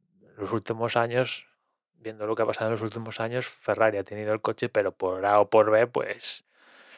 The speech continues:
es que al final no ha acabado de presentar batalla. Acordaos el año pasado, que empieza Ferrari de forma increíble, ¿no? Ganando Leclerc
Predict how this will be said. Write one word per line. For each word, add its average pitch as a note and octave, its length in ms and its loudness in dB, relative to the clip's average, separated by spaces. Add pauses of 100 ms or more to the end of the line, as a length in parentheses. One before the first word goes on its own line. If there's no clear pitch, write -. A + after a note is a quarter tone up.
(180)
es - 80 -20
que A#2 100 0
al - 40 -12
final G#2 340 -6
no A2 80 2
ha - 20 4
acabado A2+ 280 6
de G#2+ 60 6
presentar G#2 540 -2
batalla. G2+ 480 0
Acordaos G#2 440 4
el A2 60 2
año A2+ 160 0
pasado, C3 560 4 (540)
que - 80 -2
empieza G#2+ 400 -4
Ferrari A2 500 2
de F#2 80 -6
forma G#2+ 1000 0
increíble, A2+ 680 2 (920)
¿no? B2 320 -2
Ganando A2 680 4
Leclerc A2+ 840 0